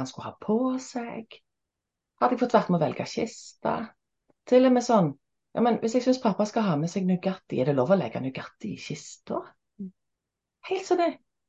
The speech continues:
Speaker 1: ufarlige spørsmål,
Speaker 2: Mm.
Speaker 1: egentlig.
Speaker 2: Mm.
Speaker 1: Og som gjorde henne utrolig godt å få svar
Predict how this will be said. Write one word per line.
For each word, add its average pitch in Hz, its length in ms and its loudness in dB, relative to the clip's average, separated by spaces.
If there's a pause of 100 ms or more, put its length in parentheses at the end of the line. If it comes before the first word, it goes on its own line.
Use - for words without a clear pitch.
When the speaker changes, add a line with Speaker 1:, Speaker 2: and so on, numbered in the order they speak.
(600)
Speaker 1:
ufarlige 233 720 6
spørsmål, 294 640 0
Speaker 2:
Mm. 269 80 0
Speaker 1:
egentlig. 202 520 -2 (260)
Speaker 2:
Mm. 196 320 -6 (1040)
Speaker 1:
Og 247 100 -4
som 285 140 4
gjorde 269 320 4
henne 190 200 4
utrolig 254 440 2
godt 254 220 -2
å 240 60 2
få 254 120 -6
svar - 340 0